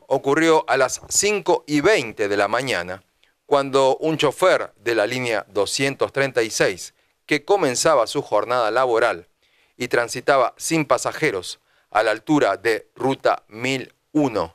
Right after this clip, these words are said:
y Santa Marta, en Castelar Sur, fue abordado por dos delincuentes. En ese mismo instante, fue atacado por estos,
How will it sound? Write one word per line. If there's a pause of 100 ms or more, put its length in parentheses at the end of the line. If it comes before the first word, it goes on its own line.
(160)
y
Santa
Marta, (160)
en
Castelar
Sur, (440)
fue
abordado
por
dos (1040)
delincuentes. (560)
En
ese
mismo
instante, (360)
fue
atacado
por
estos,